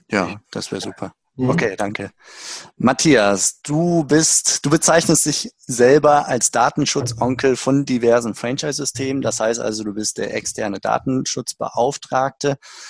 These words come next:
Speaker 1: und hast, äh, unter, als Mandanten Franchise-Systeme unterschiedlicher Couleur.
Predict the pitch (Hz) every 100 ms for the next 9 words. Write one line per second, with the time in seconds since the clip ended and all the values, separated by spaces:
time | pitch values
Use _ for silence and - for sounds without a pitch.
0 | - _ 117 113 107 120 113 - 117 110
1 | 113 113 123 175 127 123 117 110 - 113
2 | - 110 110 113 131 123 117 113 120 117
3 | 110 123 113 117 131 123 - 123 120 -
4 | 110 _ - 110 104 107 135 165